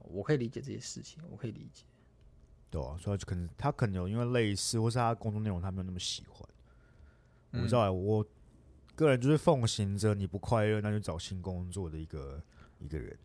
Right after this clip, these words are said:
Speaker 1: 对啊，或者是你可以在找工作的时候顺便反思一下，但你越找越有心得，然后就觉得，干，就是这个，我就是要换这个工作，那你就换啦。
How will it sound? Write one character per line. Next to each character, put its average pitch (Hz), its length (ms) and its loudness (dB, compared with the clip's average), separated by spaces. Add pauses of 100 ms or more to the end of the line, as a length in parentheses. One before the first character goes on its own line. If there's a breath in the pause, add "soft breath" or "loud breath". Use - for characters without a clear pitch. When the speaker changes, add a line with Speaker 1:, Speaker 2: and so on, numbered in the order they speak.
(260)
Speaker 1:
对 135 120 6
啊， 127 60 6
或 160 120 8
者 151 80 4
是 160 60 6
你 135 80 2
可 143 140 4
以 123 100 6
在 143 160 6
找 110 220 2
工 123 220 0
作 135 200 4
的 107 60 2
时 104 180 -8
候 110 240 0 (1400)
顺 - 180 4
便 131 120 4
反 101 200 -2
思 - 200 -8
一 110 80 -4
下， 104 280 -2
但 139 220 2
你 127 60 0
越 147 160 6
找 113 180 6
越 139 60 4
有 113 140 4
心 117 300 -2
得， - 240 -4
然 87 100 0
后 110 60 4
就 120 80 -4
觉 123 80 2
得， - 60 -4
干， 135 240 -2 (100)
就 135 120 -8
是 127 60 -6
这 131 120 -4
个， 117 220 -8
我 90 160 -6
就 - 120 -8
是 123 60 -4
要 120 60 -4
换 123 180 -4
这 113 60 -4
个 107 80 -4
工 120 220 -10
作， - 220 -8 (520 soft breath)
那 214 80 0
你 165 60 0
就 165 100 0
换 180 260 2
啦。 151 160 0